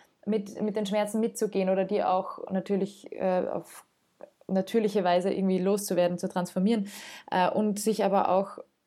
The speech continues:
von der Menstruation das mitzunehmen, dass wir gut auf uns achten, dass wir Ruhephasen uns gönnen, dann bauen wir schon vor fürs Wochenbett.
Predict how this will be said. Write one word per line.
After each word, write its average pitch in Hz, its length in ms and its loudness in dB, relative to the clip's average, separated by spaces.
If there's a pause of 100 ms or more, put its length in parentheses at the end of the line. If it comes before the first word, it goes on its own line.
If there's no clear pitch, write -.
von 196 180 0
der 196 80 4
Menstruation 190 640 0
das 196 120 0
mitzunehmen, 185 540 2
dass 185 160 -4
wir 185 80 2
gut 233 200 2
auf 214 140 2
uns 185 140 -4
achten, 180 440 -6
dass 175 180 -4
wir 175 120 0
Ruhephasen 185 800 0
uns 180 180 -6
gönnen, 170 300 -4 (340)
dann 190 260 2
bauen 208 400 2
wir 214 160 2
schon 196 180 0
vor 202 440 -2
fürs 180 220 -10
Wochenbett. 175 680 -6